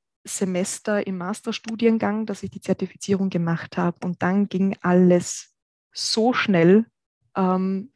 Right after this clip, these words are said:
dass ich mich ganz plötzlich als Mitarbeiterin in dieser Firma, die den Zertifizierungskurs angeboten hat, wiedergefunden habe. Das heißt, ich habe mein Studium abgeschlossen und die Kursleiterin von damals, ähm, hat mich schon nach dem ersten Kurstag gefragt, ob ich nicht Lust hätte,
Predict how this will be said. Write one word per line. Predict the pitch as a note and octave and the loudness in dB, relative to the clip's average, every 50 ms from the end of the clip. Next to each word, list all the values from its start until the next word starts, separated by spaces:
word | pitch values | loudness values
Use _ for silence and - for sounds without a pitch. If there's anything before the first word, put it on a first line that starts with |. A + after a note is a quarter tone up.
| _ _ _ _ _ | _ _ _ _ _
dass | - F#3+ - | -2 0 0
ich | G3+ F#3 - | 0 -2 -2
mich | G3 F3+ - | -4 -4 -4
ganz | - F#3 G#3 A3 - | -4 -4 -4 -6 -8
plötzlich | - - F#3+ F3+ - - - G#3 G#3 A3+ A#3+ - - - | -8 -8 -8 -6 -6 -4 -2 0 0 0 0 -2 -2 0
als | G3 F#3 F#3 - - | 0 0 0 -2 -2
Mitarbeiterin | A3 D4 - - G#3+ - F3 E3 D#3+ - F#3 E3+ F3+ G3 A3 C4 - _ | -6 -6 -6 -8 -8 -6 -6 -6 -4 -4 -4 -2 -2 -2 -2 -4 -6 _
in | - G3 | -6 -6
dieser | F#3 G#3 A3 - C#4 C4 | -6 -6 -4 -2 0 0
Firma, | - - G#3 G#3 A3 A3+ | 0 0 0 2 2 2
die | G#3+ G#3+ | 0 0
den | G3 G#3 G3+ | 0 0 0
Zertifizierungskurs | - - G3 - - F#3 - _ - - B3+ A#3+ A#3+ G#3+ - - - F#3 - | 0 -2 -4 -6 -6 -10 -14 _ -6 -4 -2 0 0 -2 -2 -6 -10 -12 -8
angeboten | - B3 C#4 A#3 E3+ - - D#3 - - F3 F3 | -6 -4 -4 -4 -6 -8 -10 -12 -10 -6 -2 -2
hat, | F#3 G3 - | -2 0 0
wiedergefunden | B3 C4 B3 F3 E3+ - - - E3+ - - F3 | 0 0 0 0 -2 -6 -10 -12 -16 -12 -10 -10
habe. | F3 - - _ _ - - - - - - - - - _ | -10 -10 -12 _ _ -20 -20 -20 -20 -20 -20 -20 -20 -20 _
Das | - - | -2 -2
heißt, | F3+ F3 - | 0 0 2
ich | F#3+ | 2
habe | F#3+ F#3 F#3+ | 2 2 2
mein | F#3 F#3+ F#3 F#3+ G#3 - | 2 2 2 0 -2 -4
Studium | - - B3 A#3+ A#3+ B3 B3 | -4 0 2 2 4 4 2
abgeschlossen | - G#3+ - - - B3 - - A3 A3 G#3+ - - - A3 A3 A3 | 2 -2 -2 -2 -2 -2 -2 -2 -2 -4 -4 -4 -4 -2 -2 -2 -2
und | - - G3 F#3+ F#3+ - G3 | -2 -2 -4 -4 -4 -6 -8
die | - | -10
Kursleiterin | - - A3+ A#3+ - A#3+ A3+ A3 G#3+ - A3 G#3+ G#3+ G3+ | -6 -2 -2 0 2 2 2 0 0 -2 -4 -4 -4 -4
von | - G#3 G3+ | -4 -6 -6
damals, | F#3+ F#3+ F#3 G3 G3+ G3+ G3+ G3 G3 G3 G3+ F#3+ - - - | -4 -4 -2 -2 -2 -2 -2 -2 0 0 -2 -2 -4 -6 -8
ähm, | F#3+ F#3 F#3 F#3 F#3 F#3+ F#3+ | -8 -8 -8 -10 -10 -6 -6
hat | F#3 F3+ - _ | -6 -6 -6 _
mich | G3 F#3+ - | -4 -2 -2
schon | - - F3+ F3+ F#3 F#3 F#3 F3+ F3 | -2 -2 -4 -4 -4 -6 -6 -8 -8
nach | F3 F3+ F3 | -8 -8 -6
dem | F#3+ F#3+ F#3 F#3+ - _ _ _ _ | -6 -6 -8 -8 -10 _ _ _ _
ersten | - - - G3 - - - - F#3+ | -6 -2 -2 -2 -2 -4 -8 -12 -12
Kurstag | - - G#3+ A3 A3+ - - - - F#3 F3+ F3+ - | -8 -2 0 0 0 0 -2 -6 -4 -4 -4 -4 -4
gefragt, | - F3+ - - - E3+ F3 - - | -6 -10 -6 -4 -2 -4 -4 -4 -8
ob | F3+ F3 F3+ | -8 -8 -8
ich | F3 - | -8 -8
nicht | F3+ F3+ - - | -10 -12 -8 -8
Lust | F#3+ F#3+ - - - - | -8 -8 -8 -6 -4 -4
hätte, | F3 - - F3 F3 E3+ | -4 -2 0 0 0 0